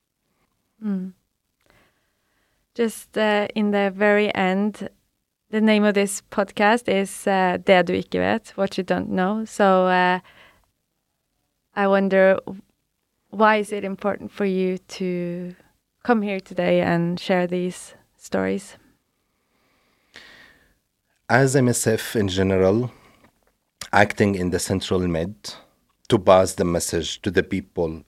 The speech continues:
Speaker 2: in the ward, to the people who are responsible, to pass the message about what's going on in the Central Med and in Libya. So I guess maybe I'm, I'm doing the same, but in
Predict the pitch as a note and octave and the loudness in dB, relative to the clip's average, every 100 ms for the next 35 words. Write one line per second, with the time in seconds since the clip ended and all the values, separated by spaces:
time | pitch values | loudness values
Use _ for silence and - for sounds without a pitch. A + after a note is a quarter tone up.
0 | - G2+ G2 F2 E2 D#2 D#2 D#2 - _ | -8 -4 -2 -2 -2 -4 -6 -12 -20 _
1 | _ _ _ _ _ _ _ _ _ - | _ _ _ _ _ _ _ _ _ -4
2 | G2 G2 A2+ G#2+ - G2+ F#2 F#2+ - F#2+ | 0 2 0 -2 2 0 0 -4 -6 -4
3 | F#2 F2+ F2 E2+ - A#2 G#2 - D#2+ D#2 | -4 -4 -4 -6 0 2 2 0 -8 -8
4 | E2 - _ _ _ _ - A2 G#2+ G#2+ | -10 -16 _ _ _ _ -8 0 4 4
5 | G#2+ G2 G2 - G2+ - F#2 F#2+ F#2+ F2 | 4 2 2 2 0 0 -2 0 0 -4
6 | - F#2+ F2 E2 F#2 F2+ - F#2 F2+ F2 | 0 0 0 -4 -4 -4 -8 -8 -4 -2
7 | A2 F#2+ G2+ F2 E2 F2+ F#2+ - - _ | -2 -2 -2 -2 -2 -6 -8 -20 -20 _
8 | - F#2 F#2+ F2+ E2 E2 D#2 F2 G#2 - | -6 -4 -2 -4 -6 -6 -6 -6 -6 -14
9 | _ _ _ _ _ _ _ - - A2+ | _ _ _ _ _ _ _ -12 4 4
10 | A#2 A2+ B2 - - A2+ G#2+ G2 G2+ G2 | 4 4 2 2 -2 2 2 2 0 0
11 | G2 - - G2+ G2+ G2 F#2+ _ _ _ | -4 -8 -6 -2 0 -2 -6 _ _ _
12 | _ _ _ _ - G2+ G2+ G2+ G2+ F#2+ | _ _ _ _ -8 -4 -2 0 -2 -4
13 | F2 - - B2+ C3+ C3 - _ _ F2+ | -6 -4 2 2 2 -4 -12 _ _ -4
14 | G2+ D#2+ G2 F#2+ G#2+ | -4 -4 -4 -4 -6